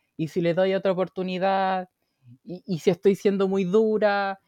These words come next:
¿Y, y, y cómo saber?", ¿cachai? Eh, de eso es lo que habla esta canción, de estas rupturas que no están sanadas y, y de esa incertidumbre de saber qué fue lo que pasó y si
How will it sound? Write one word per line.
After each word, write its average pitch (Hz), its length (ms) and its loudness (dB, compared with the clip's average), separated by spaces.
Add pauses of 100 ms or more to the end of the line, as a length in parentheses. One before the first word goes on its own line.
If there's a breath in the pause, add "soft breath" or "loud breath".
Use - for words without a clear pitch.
(200)
¿Y, 170 100 -12
y, 190 360 -6
y 170 120 -6
cómo 214 280 0
saber?", 208 520 -4
¿cachai? 190 420 -6 (320)
Eh, 294 180 8
de 202 120 2
eso 330 140 2
es 294 60 6
lo 220 120 4
que 180 80 4
habla 156 160 8
esta 147 200 -2
canción, 127 500 -4
de 160 80 4
estas 220 220 4
rupturas 202 540 2
que 180 120 0
no 160 80 -2
están 214 360 2
sanadas 175 720 2 (500 soft breath)
y, 175 220 2
y 190 180 4
de 175 560 4
esa 190 460 6
incertidumbre 185 1040 4
de 220 100 4
saber 214 540 2 (440)
qué 233 140 8
fue 240 200 6
lo 233 140 6
que 220 120 2
pasó 214 600 -2 (120)
y 196 160 -4
si 196 480 4